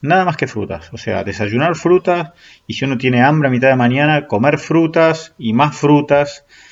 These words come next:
y así hasta el mediodía. En definitiva, y yo, digamos, en ese momento, no, como yo no sabía mucho del tema, y yo no me daba cuenta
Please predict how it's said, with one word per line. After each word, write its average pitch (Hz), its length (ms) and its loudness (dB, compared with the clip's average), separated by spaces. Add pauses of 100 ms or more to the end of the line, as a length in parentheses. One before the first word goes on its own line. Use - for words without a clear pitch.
(380)
y 107 100 -4
así 147 320 -2
hasta - 160 -4
el 113 80 0
mediodía. 95 520 -6 (2000)
En 147 80 -4
definitiva, 185 600 2
y 110 60 -2
yo, 110 480 0 (1200)
digamos, 104 320 -8 (840)
en 113 140 -10
ese 117 180 -8
momento, 117 380 -2
no, 101 640 -8
como 104 240 -4
yo 117 140 -14
no 123 80 -4
sabía 123 420 -4
mucho 113 300 -4
del 101 200 -18
tema, 117 320 -6 (920)
y 101 80 -14
yo 117 100 -4
no 117 100 0
me 107 120 -4
daba 117 240 2
cuenta 120 520 -6